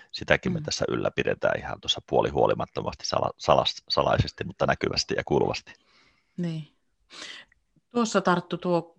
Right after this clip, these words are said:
Speaker 2: korvaan, että tuntee toisesta, tai s-, niin kuin tietää ja tuntee toisensa, niin sehän on hirmu tärkeetä tossa.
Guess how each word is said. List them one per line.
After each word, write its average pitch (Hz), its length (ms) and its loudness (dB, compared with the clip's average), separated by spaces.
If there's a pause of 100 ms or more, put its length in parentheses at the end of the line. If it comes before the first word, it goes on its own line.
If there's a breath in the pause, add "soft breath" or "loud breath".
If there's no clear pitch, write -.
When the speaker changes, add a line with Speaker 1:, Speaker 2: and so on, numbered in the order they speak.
Speaker 2:
korvaan, 165 520 4
että 147 280 -2 (320 loud breath)
tuntee 143 560 0
toisesta, 113 720 -6
tai 123 200 -2
s-, - 180 -16 (340)
niin 123 140 -6
kuin 170 140 -4
tietää 180 360 8
ja 139 100 6
tuntee 135 380 0
toisensa, 123 460 0
niin 139 100 -2
sehän 208 180 6
on 214 60 12
hirmu 214 220 6
tärkeetä - 520 0
tossa. - 380 -8